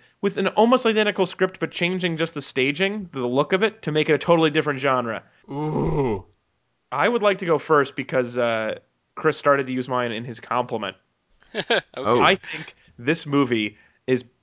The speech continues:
Speaker 1: better understood as a classic slapstick comedy. There were plenty of opportunities. There was one point where the, the lead angry alien, John Travolta's character, just stands up and bumps his head for
Speaker 4: Yep.
Speaker 1: no reason.
Speaker 4: Yep.
Speaker 1: They, he, he, then he tries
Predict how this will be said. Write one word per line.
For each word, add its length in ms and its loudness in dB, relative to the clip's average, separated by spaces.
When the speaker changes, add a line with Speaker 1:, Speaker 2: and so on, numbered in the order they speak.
Speaker 1:
better 320 4
understood 680 -2
as 120 -8
a 80 -2
classic 540 -2
slapstick 560 -2
comedy. 480 -4
There 100 6
were 120 6
plenty 300 -2
of 100 0
opportunities. 720 -4
There 140 2
was 200 0
one 180 2
point 340 2
where 560 4
the, 260 -4
the 180 -2
lead 360 -2
angry 440 -2
alien, 320 2
John 160 2
Travolta's 240 0
character, 360 -2
just 160 -6
stands 280 -2
up 280 0
and 160 -6
bumps 260 2
his 160 -6
head 440 -2
for 120 -8
Speaker 4:
Yep. 180 6
Speaker 1:
no 100 6
reason. 540 -2
Speaker 4:
Yep. 360 2
Speaker 1:
They, 200 -10
he, 200 -10
he, 220 -12
then 160 0
he 80 -2
tries 400 -2